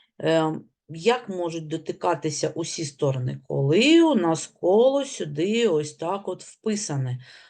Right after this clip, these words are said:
Тобто це впис-, у мене, в мене негарний малюнок, але я вам показую, як це, е, всі сторони трикутника дотикаються. Тобто виходить, що коло вписане.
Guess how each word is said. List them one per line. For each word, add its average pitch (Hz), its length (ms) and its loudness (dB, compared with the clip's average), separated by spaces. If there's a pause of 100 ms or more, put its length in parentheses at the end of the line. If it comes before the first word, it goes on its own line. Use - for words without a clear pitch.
(140)
Тобто 269 400 -2
це 180 440 -4
впис-, - 680 -8
у 170 60 -10
мене, 160 320 -6
в 147 100 -14
мене 143 420 -2 (380)
негарний 147 480 -4
малюнок, 165 540 -4 (320)
але 175 340 0
я 185 260 -4
вам 180 200 -8
показую, 190 520 -4
як 220 280 -4
це, 143 220 -8 (260)
е, 147 400 -2
всі 151 300 -12
сторони 175 680 -4 (220)
трикутника 160 680 -4
дотикаються. 151 840 -2
Тобто 143 300 -10
виходить, 139 460 -4
що 160 260 -2
коло 277 520 -2
вписане. 139 840 -6